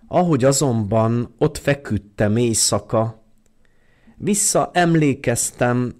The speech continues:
hogy fiatalon megismertem az Urat. Lutheránus gyülekezetben nőttem fel,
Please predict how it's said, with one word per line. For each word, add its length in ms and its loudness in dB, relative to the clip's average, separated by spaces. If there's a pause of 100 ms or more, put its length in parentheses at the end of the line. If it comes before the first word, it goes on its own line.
(100)
hogy 280 -8
fiatalon 840 0 (200)
megismertem 1040 -4
az 160 -6
Urat. 520 -8 (1700)
Lutheránus 920 2
gyülekezetben 880 0
nőttem 640 -2
fel, 560 -2